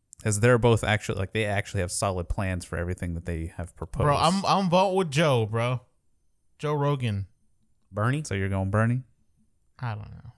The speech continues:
Speaker 2: I'm
Speaker 1: If,
Speaker 2: not, I
Speaker 1: if
Speaker 2: mean
Speaker 1: it's either of them, I will one hundred percent, like, there's no, I, honestly, if,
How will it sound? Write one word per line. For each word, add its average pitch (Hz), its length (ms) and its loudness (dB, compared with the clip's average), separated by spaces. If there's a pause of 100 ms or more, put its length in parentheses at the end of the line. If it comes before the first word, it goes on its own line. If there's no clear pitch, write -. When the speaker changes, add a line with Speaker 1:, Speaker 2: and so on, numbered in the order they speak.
(300)
Speaker 2:
I'm 127 120 -4
Speaker 1:
If, 143 40 0
Speaker 2:
not, 202 180 -4
I 143 100 0
Speaker 1:
if 156 80 6
Speaker 2:
mean 143 80 2
Speaker 1:
it's 127 100 4
either 185 300 6
of 160 120 0
them, 147 240 2
I 123 120 4
will 117 180 2
one 113 120 2
hundred 113 200 0
percent, - 240 -8
like, 98 80 -6
there's 98 180 -4
no, 98 200 -2
I, 92 240 -6
honestly, 131 460 2
if, 110 140 0